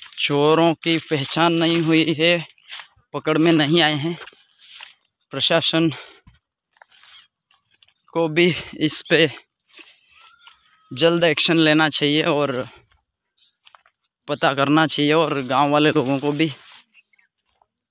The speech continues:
अपने अपने घर की सुरक्षा के लिए मुस्तैद रहना चाहिए, क्योंकि रात में घूमते रहते हैं लोग, उनको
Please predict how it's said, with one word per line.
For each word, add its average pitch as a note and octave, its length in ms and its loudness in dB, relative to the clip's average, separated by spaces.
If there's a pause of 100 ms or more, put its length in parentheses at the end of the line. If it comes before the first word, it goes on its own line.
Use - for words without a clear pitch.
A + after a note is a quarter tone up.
(840)
अपने D3 240 -6
अपने D3 220 -2
घर C3+ 180 -2
की D3+ 120 -6
सुरक्षा D3+ 440 -2
के D3+ 140 0
लिए D3 240 2 (1700)
मुस्तैद D3+ 420 0
रहना C#3+ 260 2
चाहिए, B2 360 -4 (1120)
क्योंकि E3 420 -4 (1000)
रात D3 380 0
में E3 200 4 (1040)
घूमते C3+ 440 0
रहते E3 240 2
हैं D#3+ 60 2
लोग, D#3 280 2
उनको D3 320 2